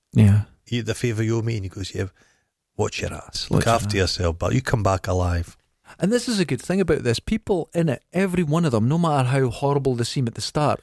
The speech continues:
Speaker 1: they're all generally good people.
Speaker 2: Yeah, they're trying their best.
Speaker 1: They're
Speaker 2: Like the
Speaker 1: doing,
Speaker 2: black
Speaker 1: yeah.
Speaker 2: guy, black guy with the lovely perm and Bert go, and they could, they could really get out of there kinda, but they come back.
Speaker 1: But they come back.
Speaker 2: They come back.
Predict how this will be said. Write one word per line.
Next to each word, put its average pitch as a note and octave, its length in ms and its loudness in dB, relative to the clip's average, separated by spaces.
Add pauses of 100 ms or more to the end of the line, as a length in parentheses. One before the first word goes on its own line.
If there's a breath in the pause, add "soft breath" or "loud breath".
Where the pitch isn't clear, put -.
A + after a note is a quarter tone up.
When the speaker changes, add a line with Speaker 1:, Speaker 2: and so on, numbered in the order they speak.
(140)
Speaker 1:
they're D3+ 100 0
all F#3+ 140 2
generally F3 440 0
good D3 240 -2
people. D#3+ 220 0
Speaker 2:
Yeah, F3+ 80 4
they're D#3+ 120 2
trying G3+ 320 -2
their C3 100 0
best. D#3 400 2
Speaker 1:
They're E3+ 80 4
Speaker 2:
Like E3+ 120 4
the - 60 2
Speaker 1:
doing, F3 120 4
Speaker 2:
black F3 240 4
Speaker 1:
yeah. C#3 180 2
Speaker 2:
guy, - 20 -2 (300 loud breath)
black E3 200 0
guy D3 140 2
with A#2+ 100 -2
the G#2+ 120 2
lovely A2+ 300 0
perm F2+ 540 -2 (460 loud breath)
and F2+ 200 -2
Bert G#2 360 -6
go, G#2+ 420 0 (120)
and A2+ 140 0
they A2 60 2
could, C3+ 260 -4
they A2 160 -4
could A#2+ 200 0
really D#3 180 0
get A2+ 160 0
out B2 60 -2
of A2 60 -2
there F#2+ 120 0
kinda, G2+ 400 -2
but F#2+ 80 -2
they G#2+ 80 -2
come A2+ 180 -2
back. G#2+ 180 0
Speaker 1:
But C#3 100 4
they C#3 60 4
come B2 280 2
back. F#2+ 300 0
Speaker 2:
They G#2+ 80 -8
come C#3 220 -2
back. G#2 220 -2